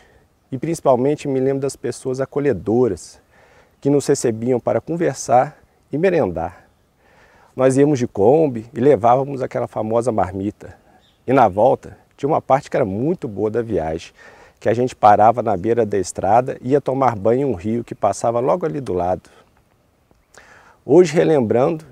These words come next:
vejo o quão importante foi essa época para o que eu sou hoje, para as minhas relações interpessoais, para a minha vida profissional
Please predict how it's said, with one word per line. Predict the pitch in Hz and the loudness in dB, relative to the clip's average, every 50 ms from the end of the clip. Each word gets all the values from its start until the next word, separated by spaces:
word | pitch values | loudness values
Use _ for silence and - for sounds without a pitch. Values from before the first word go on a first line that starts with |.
| 139 | -10
vejo | - 123 151 160 160 | -4 -2 0 0 0
o | 147 | -2
quão | - - - 185 208 | -4 -2 0 2 2
importante | 214 - - 190 160 - - - 143 139 - | 0 0 -2 -4 -4 -4 -2 -4 -4 -4 -4
foi | - - 147 135 | -4 -2 -2 -2
essa | 131 - - 147 104 | -2 -2 0 0 2
época | 98 104 113 - - 127 113 - | 2 2 0 0 -4 -10 -10 -8
para | - - 120 120 | -2 -2 -2 -2
o | 123 | -2
que | - - 127 | -4 -6 -8
eu | 123 | -8
sou | - - - 127 98 85 90 | -8 -6 -4 -2 -2 0 0
hoje, | 92 98 101 - - - _ _ _ _ _ _ _ _ _ _ _ _ _ _ | -2 -2 -4 -8 -14 -20 _ _ _ _ _ _ _ _ _ _ _ _ _ _
para | - 120 123 117 | 4 6 6 6
as | 110 | 4
minhas | 123 131 131 120 117 | 2 0 0 0 0
relações | - 127 120 120 107 - - 117 113 110 | 0 2 4 4 2 2 0 -4 -4 -4
interpessoais, | 110 107 - 113 104 - - 113 - - - - 78 82 92 107 107 113 117 - - - - _ _ _ _ _ _ | -4 -6 -4 -6 -6 -4 -6 -8 -8 -8 -8 -6 -4 -2 0 0 -2 -4 -6 -12 -16 -20 -20 _ _ _ _ _ _
para | - 117 117 113 | -2 -2 0 0
a | |
minha | 117 117 113 113 | -2 -2 -2 -4
vida | 110 110 120 113 117 | -2 -2 -4 -2 -4
profissional | 110 - - 120 117 - - - 104 92 87 92 92 101 117 127 | -4 -4 -6 -8 -8 -8 -8 -8 -8 -8 -6 -6 -8 -8 -8 -12